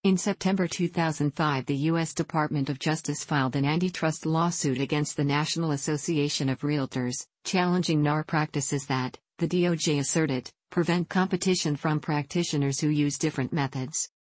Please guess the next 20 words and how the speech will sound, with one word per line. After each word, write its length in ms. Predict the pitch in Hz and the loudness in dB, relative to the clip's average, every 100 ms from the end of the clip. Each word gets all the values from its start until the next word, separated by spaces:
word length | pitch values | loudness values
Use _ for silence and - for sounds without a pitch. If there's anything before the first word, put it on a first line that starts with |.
| _ _ | _ _
The 100 | 190 | 0
D 200 | 180 226 | 2 4
O 120 | 190 160 | 2 2
J 260 | 160 143 | 2 2
and 120 | 139 | 2
the 60 | 147 | 0
Federal 380 | - 180 165 147 | 0 0 0 -2
Trade 300 | - 165 147 | 0 0 2
Commission 420 | 156 156 - 135 | 0 0 0 0
in 120 | 131 | 0
two 200 | - 196 | 0 0
thousand 420 | 196 160 156 151 | 2 0 2 -2
five 300 | - 147 151 | 0 2 2
advocated 580 | 147 151 156 - 143 135 | 0 0 -2 -2 0 0
against 360 | 139 151 147 - | 0 -2 -2 -4
state 360 | - 160 156 | -2 -2 0
laws, 540 | 139 143 123 117 - - _ - | 0 0 0 0 -4 -8 _ -6
supported 520 | 170 - 175 170 160 | -6 0 0 2 0
by 160 | 143 | 0
nar, 420 | 139 147 139 123 | 2 2 0 -2